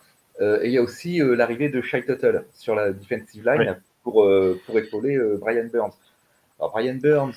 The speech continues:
Speaker 1: euh, il est toujours depuis trois saisons, il est aux alentours d'une, d'une dizaine de sacs chaque saison, mais je pense qu'il a besoin d'un coup de main. Et je pense également que cette défense a besoin de mettre plus de pression sur, euh, sur les quarterbacks, euh, sur les quarterbacks adverses,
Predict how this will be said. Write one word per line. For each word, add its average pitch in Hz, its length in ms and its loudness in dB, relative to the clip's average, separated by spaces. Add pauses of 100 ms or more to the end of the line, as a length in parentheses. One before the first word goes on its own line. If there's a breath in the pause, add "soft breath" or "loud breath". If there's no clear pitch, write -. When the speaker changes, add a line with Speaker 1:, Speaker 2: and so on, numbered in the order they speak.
Speaker 1:
euh, 104 140 -4
il 104 100 -8
est 110 140 -6
toujours 131 320 -6
depuis 120 220 -8
trois 120 200 -6
saisons, 139 340 -6
il 113 80 -2
est 104 40 -2
aux 107 180 -2
alentours 117 400 -6
d'une, 107 320 -12
d'une 107 240 -18
dizaine 127 320 -6
de 120 100 -4
sacs 120 280 -6
chaque - 180 -8
saison, 127 240 -10
mais 139 100 -10
je - 60 -18 (300)
pense 143 180 -4
qu'il 135 120 -10
a 120 40 4
besoin 120 160 -4
d'un 113 80 -4
coup - 140 -20
de 110 60 -10
main. 139 140 -4 (720 soft breath)
Et 110 360 -2
je 127 140 -4
pense 135 260 -4
également 123 320 0
que 123 140 -6
cette 110 200 -10
défense 113 460 -6
a 110 140 0
besoin 123 500 -6 (140)
de 117 120 -4
mettre 131 460 -4 (140)
plus 151 160 -10
de - 100 -16
pression 147 480 -6 (500)
sur, 120 400 -2
euh, 98 920 0
sur - 220 -2
les 120 120 -2
quarterbacks, 117 640 -4
euh, 90 160 -2
sur - 160 -4
les 110 100 0
quarterbacks 107 480 -2
adverses, 120 420 -4